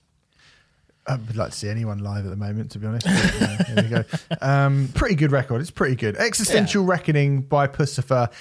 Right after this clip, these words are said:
Speaker 1: is out now. Uh, talking of weird bands, we've already sort of mentioned them a little bit. Let's move on to Mister Bungle. Uh,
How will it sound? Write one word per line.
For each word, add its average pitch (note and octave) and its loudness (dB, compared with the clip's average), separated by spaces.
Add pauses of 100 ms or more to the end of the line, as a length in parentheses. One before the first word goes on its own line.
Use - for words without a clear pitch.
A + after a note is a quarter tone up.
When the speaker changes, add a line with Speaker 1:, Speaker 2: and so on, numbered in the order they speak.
(180)
Speaker 1:
is A#2 0
out B2+ -2
now. C3 2
Uh, C#3 2
talking A#3 0
of C#3+ 2
weird C#3 2
bands, C#3+ 2
we've F3 0
already E3 4
sort C3 0
of B2 0
mentioned C3 2
them A#2+ 2
a B2 4
little C3+ 2
bit. E3 0 (280)
Let's A#3+ 0
move E3+ 2
on E3 2
to G#3 0
Mister A3 0
Bungle. E3 0
Uh, C3+ 2